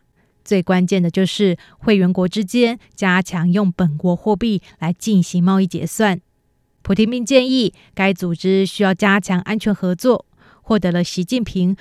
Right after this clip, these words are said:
和伊朗总统莱西齐声赞同。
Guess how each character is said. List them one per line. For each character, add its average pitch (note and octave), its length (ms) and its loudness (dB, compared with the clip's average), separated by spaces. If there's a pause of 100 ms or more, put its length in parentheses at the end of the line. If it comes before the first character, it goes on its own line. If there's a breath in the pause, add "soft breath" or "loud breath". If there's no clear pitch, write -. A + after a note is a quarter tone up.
(120 loud breath)
和 F#3+ 140 -2
伊 G3+ 160 0
朗 F#3 120 2
总 F3+ 240 0
统 F3 200 -6
莱 F3 240 -2
西 F#3 420 -4
齐 - 260 -8
声 F3+ 300 -2
赞 F3 220 0
同。 E3+ 340 -2